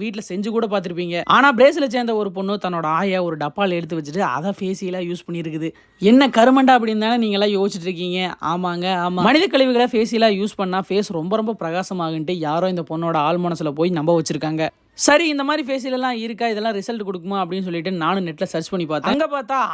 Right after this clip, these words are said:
already பாத்தீங்கன்னா இவங்க இந்த குருவியோட ஆயிலா இருக்கு தெரியுங்களா, அதை வச்சு ஃபேஷியல் எல்லாம் பண்ணி போட்டுட்டு இருக்காங்க. நீங்க இப்ப பார்த்துட்டு இருக்கிற போட்டோஸ்ல எல்லாமே அவங்க ஃபேஸ்ல இருக்கிறது பாத்தீங்கன்னா பறவைகளோட ஆயிங்க. அதுல வந்து ஃபேஷியல் தயாரிச்சு இப்ப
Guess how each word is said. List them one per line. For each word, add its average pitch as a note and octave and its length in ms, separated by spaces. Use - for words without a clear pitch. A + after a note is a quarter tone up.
already C#4 360
பாத்தீங்கன்னா A3 460
இவங்க G3+ 240
இந்த F#3+ 100
குருவியோட C4+ 460
ஆயிலா G#3+ 280
இருக்கு F3+ 220
தெரியுங்களா, E3+ 300
அதை F#3+ 200
வச்சு A3 260
ஃபேஷியல் G3+ 380
எல்லாம் G3 180
பண்ணி F#3 200
போட்டுட்டு F3 260
இருக்காங்க. E3 360
நீங்க C4 200
இப்ப A3 140
பார்த்துட்டு C#4 240
இருக்கிற C4 260
போட்டோஸ்ல A3 400
எல்லாமே G3 340
அவங்க E3+ 240
ஃபேஸ்ல G3+ 320
இருக்கிறது E3+ 340
பாத்தீங்கன்னா D#3+ 340
பறவைகளோட F3 520
ஆயிங்க. D#3+ 280
அதுல D4+ 260
வந்து C4+ 240
ஃபேஷியல் B3 460
தயாரிச்சு G3+ 440
இப்ப F3+ 180